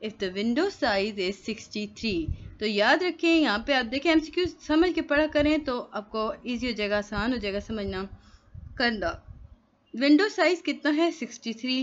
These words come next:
जहन में रखिएगा। What is the range of sequence number? अब sequence number आपसे पूछा गया कि range बताएं, हमें एक number मिल गया यानी कि सिक्सटी थ्री हमारे पास आ गया। तो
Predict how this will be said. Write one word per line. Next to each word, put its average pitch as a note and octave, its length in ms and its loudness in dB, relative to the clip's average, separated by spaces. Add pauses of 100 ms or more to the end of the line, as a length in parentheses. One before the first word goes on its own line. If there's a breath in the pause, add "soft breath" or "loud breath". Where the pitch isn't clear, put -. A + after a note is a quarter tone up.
(200)
जहन A3+ 200 2
में A3+ 80 -2
रखिएगा। A#3 480 -4 (640 loud breath)
What E4+ 240 4
is A4 140 0
the E4+ 100 4
range D#4+ 340 4
of D4+ 100 0
sequence C#4+ 680 2 (200)
number? F#3 300 0 (800 soft breath)
अब D#4 120 2
sequence F4 680 -2
number C4+ 280 2
आपसे F#4 320 2
पूछा C#4 340 -4
गया F#3+ 280 0
कि D4 180 -2
range G#3+ 360 0
बताएं, D#3 400 -6 (840)
हमें C#4+ 180 6
एक F#4+ 200 4
number E4+ 200 4
मिल D#4+ 160 4
गया D4+ 180 4
यानी F#3 280 2
कि G3 100 -6
सिक्सटी - 360 -8
थ्री D#4 220 2
हमारे C4+ 280 4
पास G#3+ 220 -2
आ G#3 140 2
गया। A#3 240 -2 (1700 loud breath)
तो C4+ 120 2